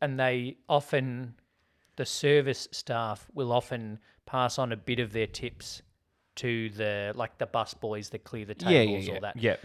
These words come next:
Speaker 1: because they know, and this is what my friend told me, they know that if the bus boys are quicker and clear the tables quicker,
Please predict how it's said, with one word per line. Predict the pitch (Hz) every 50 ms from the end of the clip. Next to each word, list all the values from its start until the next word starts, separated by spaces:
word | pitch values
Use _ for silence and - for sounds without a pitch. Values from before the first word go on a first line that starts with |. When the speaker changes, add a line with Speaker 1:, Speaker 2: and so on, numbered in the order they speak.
| - - _
Speaker 1:
because | - 131 - 139 127 107
they | 123 127 123
know, | 123 123 123 123 113 101 95 104 123 127 123 _ _
and | 135 123
this | 123 113 - -
is | 113
what | 113 113 110 -
my | 120 107 104
friend | - - 120 113 104
told | - 117 107 110 104
me, | 98 98 107 - - - - _ _ _ _
they | 127 117
know | 117 123 131 139 139
that | 139 131 127
if | 123 - -
the | 123
bus | 107 - - 139 160 - -
boys | - 160 147 143 135 127
are | 123 104
quicker | - _ - - 170 175 - - 110
and | 104 90 107 107
clear | - - - 123 107
the | 107
tables | - - - 123 123 127 127 120 117 104 -
quicker, | - - 104 - - 92 92